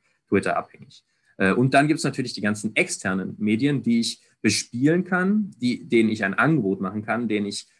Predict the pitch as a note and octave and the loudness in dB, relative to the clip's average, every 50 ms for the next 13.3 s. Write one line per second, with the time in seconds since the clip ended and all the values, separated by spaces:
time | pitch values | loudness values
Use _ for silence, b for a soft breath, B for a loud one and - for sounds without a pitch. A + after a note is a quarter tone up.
0 | _ _ - - C#3+ D#3 - D3+ - C#3 C3+ - - C#3 C3+ - C3 A#2 - A#2+ | _ _ -2 0 0 0 0 -2 -4 -4 -4 -4 -6 -6 -4 -4 -4 -2 -2 -2
1 | G2+ - A2 A2 G#2+ - - - _ - A#2 C3+ D3 A#2+ B2 B2 A#2 - - A2+ | -2 0 -2 -2 -2 -4 -10 -6 _ 0 2 2 2 0 0 -2 -2 -2 -2 0
2 | A2 G#2+ G2+ G2+ G#2+ A2 G#2+ - - A#2+ A2+ A2 G#2 - G#2 G2 - - D#3 E3 | 0 0 0 0 -2 -2 -2 -2 -2 0 0 0 0 -2 -4 -4 -2 0 2 2
3 | D#3+ C3+ - - G#2+ A#2 C#3 D#3 - b b b b b b G#2+ G#2 G2+ - - | 2 2 0 -4 -4 -4 -4 -6 -10 b b b b b b -2 0 2 4 4
4 | G#2 A#2+ C3+ C#3+ C#3+ C#3 - C#3 A#2+ A#2 - C3+ B2 B2 B2 B2 A#2+ - - - | 6 6 4 4 0 -4 -6 -6 -6 -4 -4 -4 -2 -2 -2 -4 -4 -8 -8 -6
5 | - G#2+ G#2+ G#2+ G#2 G#2 G2+ - - - - _ _ _ _ _ _ _ _ _ | -4 -2 -2 -2 -4 -4 -6 -8 -10 -14 -18 _ _ _ _ _ _ _ _ _
6 | _ _ _ _ _ _ _ _ _ _ - - A2+ A2 A#2 C3+ D3+ D#3 - C#3+ | _ _ _ _ _ _ _ _ _ _ -2 0 4 6 6 6 6 4 2 0
7 | A#2 G#2+ A2 A2+ C#3 E3 D#3+ - - - F3 E3+ E3+ F#3+ F3+ D#3+ G#2+ G#2 A2 G#2 | 0 2 2 2 0 0 -2 -2 -2 -2 -2 0 0 -2 -2 -2 -2 -2 -2 -2
8 | G#2+ G#2+ - _ _ _ _ _ _ _ _ _ _ _ _ _ _ _ _ _ | -4 -6 -12 _ _ _ _ _ _ _ _ _ _ _ _ _ _ _ _ _
9 | _ _ _ _ _ _ - - - - G2+ G2 - F#2+ F#2+ F2 - - - G#2 | _ _ _ _ _ _ -8 -8 -8 -6 -8 -8 -8 -8 -10 -10 -10 -6 -4 -2
10 | G2+ B2 C3+ D#3+ D#3+ - - C3 C3 C3+ C3+ C#3 C3 B2+ B2+ B2 B2+ B2 - - | 2 4 4 4 4 2 2 2 2 2 0 -2 -2 -2 -4 -4 -6 -6 -4 0
11 | G#2+ G#2+ G#2 G#2+ - - A2 G#2 G#2 G2+ G2+ G2+ G#2 G2+ G2+ G2+ - G#2+ G2 G2+ | 0 0 -2 -2 -4 -4 -2 -2 0 0 0 0 -2 -2 -4 -4 -4 -4 -4 -4
12 | G2+ G2 - A2 F#2+ G#2 G#2+ A2+ B2 B2 A2 G2+ G2+ - - G2 G2 F#2+ F#2+ F#2 | -6 -8 -6 -4 -2 0 2 2 2 2 0 -2 -6 -10 -6 -4 -2 -2 -2 -2
13 | G#2 A#2+ C#3 C#3+ C#3 | -2 0 0 -2 -2